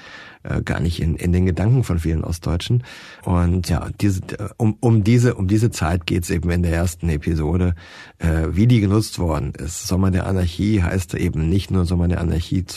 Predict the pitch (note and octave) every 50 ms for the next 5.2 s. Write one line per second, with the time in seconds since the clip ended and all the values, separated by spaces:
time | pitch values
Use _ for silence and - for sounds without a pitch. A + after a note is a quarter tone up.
0 | - - - - - - - D2+ - - - - - _ _ _ - - D#2+ F2
1 | G2 - A2 G#2+ F#2+ E2+ E2+ F2+ F2 F#2 G#2 A2 - F#2+ E2+ - - F2+ F2 E2
2 | - - - E2+ F2+ F#2 F2 F#2 F#2 F2+ - - - - - - - - - -
3 | - F2 E2 - - F2 F2 F#2 - - E2+ F2 F2 - F#2+ F#2+ - - E2+ F#2
4 | F#2+ E2 E2 - F#2 F2 F2+ F2+ - F2 E2+ E2+ F2 F#2 F2+ F2+ F2+ E2+ F2 E2+
5 | E2+ F2 G2 F#2